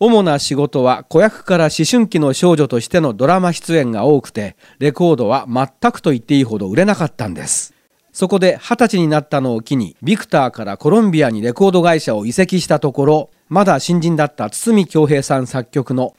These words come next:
太陽は燃えているっていう曲で、初めてオリコンに登場するんですね。この曲は十八位まで上がって、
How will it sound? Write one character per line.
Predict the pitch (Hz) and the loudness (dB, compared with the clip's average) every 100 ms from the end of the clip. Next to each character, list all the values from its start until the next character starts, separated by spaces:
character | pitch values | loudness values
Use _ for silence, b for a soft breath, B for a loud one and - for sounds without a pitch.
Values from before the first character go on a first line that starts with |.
| - | 0
太 | 233 | 2
陽 | 247 196 147 | 4 4 4
は | 110 90 | 2 -2
燃 | 110 165 | 2 4
え | 202 | 4
て | 190 180 | 2 2
い | 170 | 2
る | |
っ | 185 | 0
て | - | 0
い | 117 | -4
う | |
曲 | 113 98 | -4 -4
で、 | 107 110 _ | -4 -4 _
初 | - 170 220 | -4 2 4
め | 185 | 4
て | 139 | 2
オ | 113 | 2
リ | 170 | 2
コ | 175 165 | 2 2
ン | |
に | 143 127 | 0 0
登 | 147 156 | 2 4
場 | 151 139 | 4 2
す | - | 0
る | 127 | -2
ん | 95 | -2
で | 78 | -2
す | 147 | 2
ね。 | 208 170 - _ _ _ | 2 2 -6 _ _ _
こ | 175 | 2
の | 202 | 2
曲 | 190 165 165 | 2 0 2
は | 151 | 0
十 | 131 143 226 | 0 2 2
八 | 196 190 202 | 2 0 -2
位 | 160 | 0
ま | 127 | -2
で | 117 | -2
上 | 107 | -2
が | 107 | -4
っ | - | -4
て、 | 175 170 | -2 -2